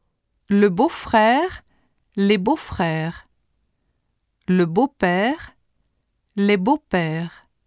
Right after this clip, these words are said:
La belle-mère, les belles-mères. La belle-sœur, les belles-sœurs. La femme, la fille. Le fils,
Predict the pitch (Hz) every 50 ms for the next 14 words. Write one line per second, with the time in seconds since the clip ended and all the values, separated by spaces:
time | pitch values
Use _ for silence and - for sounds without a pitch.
0 | _ _ _ _ _ _ _ _ _ _ _ _ _ _ _ _ _ _ _ 185
1 | 185 175 170 165 185 226 254 240 220 196 170 170 175 196 240 311 349 - - _
2 | _ _ _ _ _ _ _ _ _ _ _ _ _ _ _ _ _ _ 202 208
3 | 233 233 185 208 269 302 302 262 226 190 165 160 160 160 165 165 - - - _
4 | _ _ _ _ _ _ _ _ _ _ _ _ _ _ _ _ _ _ _ _
5 | _ _ _ - 185 180 165 165 170 202 240 254 254 - - - 180 160 156 160
6 | 180 208 247 - - _ _ _ _ _ _ _ _ _ _ _ _ _ _ _
7 | _ - 208 214 220 202 190 240 294 311 302 - - - - 175 160 156 156 156
8 | 160 - - - _ _ _ _ _ _ _ _ _ _ _ _ _ _ _ _
9 | _ _ _ _ 196 190 233 233 - - - 262 226 185 170 160 170 175 - _
10 | _ _ _ _ _ _ _ _ _ _ _ _ _ _ _ - 185 185 196 -
11 | - - - 311 269 214 185 175 170 170 - _ _ _ _ _ _ _ _ _
12 | _ _ _ _ _ _ _ _ _ _ _ _ _ - 185 190 190 - - -
13 | - 294 262 - - - -